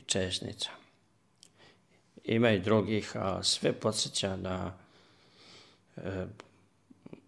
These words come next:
ono, onu prvu noć, prvu večer, je, kada je Gospod stupio u čovečijem telu, u našu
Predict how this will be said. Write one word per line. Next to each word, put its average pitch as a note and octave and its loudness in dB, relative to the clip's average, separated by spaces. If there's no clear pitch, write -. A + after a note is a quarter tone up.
ono, G2 4
onu G2 2
prvu G2+ 6
noć, F#2 4
prvu G2 2
večer, F#2 4
je, - -10
kada F#2+ 2
je F2+ -2
Gospod F2+ -4
stupio F2 -4
u - -2
čovečijem F#2+ 0
telu, F2+ 2
u A#2 6
našu F2+ 0